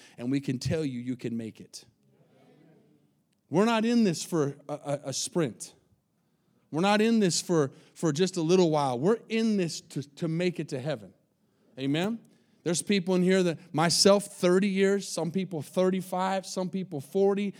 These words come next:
some people fifty years, doing the same thing all the time, and church has never been an option. Going to church, we set our schedules, we set our lives. It might, you think, you might think it's a cult.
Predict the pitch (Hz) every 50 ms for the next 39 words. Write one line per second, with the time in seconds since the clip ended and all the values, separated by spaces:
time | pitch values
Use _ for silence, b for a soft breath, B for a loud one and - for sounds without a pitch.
0 | B B B - - 190 196 - 190 190 165 - 147 131 - - - 196 208 190
1 | - - 196 190 180 185 190 196 196 190 190 B B B B B B - 147 143
2 | 196 202 190 170 147 139 127 - - - - 190 190 196 196 202 202 196 180 -
3 | - 190 175 147 123 110 101 - - _ _ b b b b b b b b b
4 | 147 156 160 170 175 175 185 180 180 - 180 160 147 135 123 127 127 120 120 -
5 | - - 180 170 160 - - - 151 123 123 123 135 147 151 151 160 156 143 135
6 | 139 143 135 135 135 127 113 113 - - - 110 95 87 76 _ _ _ _ _
7 | _ _ _ _ _ _ _ _ _ _ _ _ _ _ _ - 165 185 190 185
8 | 165 - - 202 190 175 - B B B - 151 214 226 196 - - 208 202 196
9 | 196 196 196 185 - - - 202 202 196 180 185 214 220 214 208 - b b b
10 | b b - 185 208 - - - 208 196 196 196 196 190 185 185 196 214 214 202
11 | 170 131 117 113 - - B B B B 147 175 202 214 - - - 185 202 208
12 | 196 240 226 208 208 226 220 214 - 220 208 202 196 - 202 185 - - 220 190
13 | 147 B